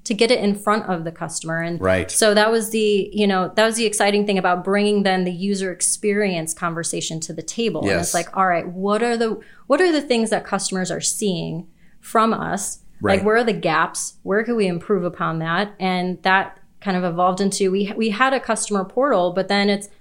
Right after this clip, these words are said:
Speaker 1: "Well, how can we make it better?"
Speaker 2: Right.
Speaker 1: You know, so being able to look at the website, "How do we make it better?" We have a customer portal. How do we make it better?
Speaker 2: Yeah.
Speaker 1: So, you know, every step of the way, we're always, we're always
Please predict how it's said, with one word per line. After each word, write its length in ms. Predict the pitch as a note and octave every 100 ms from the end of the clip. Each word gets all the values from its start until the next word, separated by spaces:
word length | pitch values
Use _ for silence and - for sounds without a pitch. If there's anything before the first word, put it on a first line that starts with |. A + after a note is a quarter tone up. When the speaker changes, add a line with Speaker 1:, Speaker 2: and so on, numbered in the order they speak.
| - C#4
Speaker 1:
"Well, 120 | C4+
how 120 | C#4
can 140 | C#4+
we 60 | C#4
make 160 | B3 A3
it 100 | F3
better?" 340 | F#3 - -
Speaker 2:
Right. 320 | G#2 A2+ - - -
Speaker 1:
You 120 | G#3
know, 160 | F#3+ G#3
so 460 | A#3+ A3 G#3 G#3 G#3 -
being 160 | A#3 A#3+
able 140 | A#3
to 60 | A3+
look 160 | A3+
at 80 | A#3+
the 60 | A3
website, 400 | A3 A3 C4 A#3+
"How 200 | - A3
do 60 | A3
we 80 |
make 160 | G#3+ G3+
it 80 | F#3
better?" 280 | E3+ - - - - -
We 80 | G3+
have 80 | G#3
a 40 |
customer 320 | G#3 A3+ A3+
portal. 240 | G#3+ G#3+ E3+
How 240 | - A3+
do 60 | A3
we 60 | A3
make 160 | G#3
it 80 | -
better? 300 | D#3+ - -
Speaker 2:
Yeah. 200 | G3 G3+
Speaker 1:
So, 500 | - A3+ G#3+ G#3 G3+ -
you 140 | A3
know, 100 | G3+
every 240 | G#3+ B3
step 260 | B3+ B3 A#3+
of 40 | G3+
the 80 |
way, 280 | G3 G#3+ G#3+
we're 180 | G3 -
always, 580 | G#3 G#3 A3+ A3 G#3 -
we're 200 | - G3+
always 320 | A3 B3 A3+